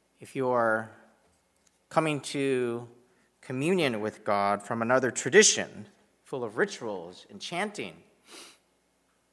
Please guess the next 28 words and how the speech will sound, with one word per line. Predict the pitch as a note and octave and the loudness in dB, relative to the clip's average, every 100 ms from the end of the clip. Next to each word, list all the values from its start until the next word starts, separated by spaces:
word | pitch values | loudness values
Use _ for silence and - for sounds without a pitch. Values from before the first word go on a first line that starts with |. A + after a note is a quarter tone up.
| _ _ - | _ _ -12
these | F#3+ | -8
are | |
kind | G3 F#3+ | 0 4
of | F#3 | 6
the | C3 B2+ - - - | 4 -2 -8 -6 4
five | D#3+ F3 | 4 4
things | - F3 F3 C3 | -2 -4 -4 -6
you | C3 | -6
really | C#3 D3 C3+ B2+ B2 - | -6 -6 -10 -14 -18 -14
need | D3 C#3+ | -10 -10
to | A2+ | -8
do | D#3+ G#3+ | -8 -8
to | G2 | -10
come | C#3 B2 | -10 -12
to | - | -12
the | G2 | -14
Lord. | F#2 C3+ G#2+ E2 - _ _ _ _ _ _ _ _ _ _ _ _ - | -12 -12 -12 -14 -20 _ _ _ _ _ _ _ _ _ _ _ _ 4
Recognize | F3+ F3 D#3 C3+ F#2+ F2+ - - | 4 4 4 4 4 -2 -8 -2
our | G#2+ G#2+ | -2 0
sin. | - - C#3 A2 D#2+ - A2+ _ _ _ _ | -2 -4 -4 -6 -10 -20 -20 _ _ _ _
It | _ | _
should | - A#2 | -16 -10
give | A#2 A2 | -6 -6
us | - | -6
humility. | A#2 A2 B2+ A2+ F2 - - _ - - - - | -6 -4 -2 -2 -4 -14 -20 _ -20 -20 -6 2
Recognize | D3 E3 D3 C#3 A#2+ A2 | 4 4 6 8 6 4
God's | C#3 B2+ A#2+ | 8 8 8
holiness. | - F3 G3 B2+ D#2+ - - - - | 4 4 4 0 -4 -8 -12 -12 -16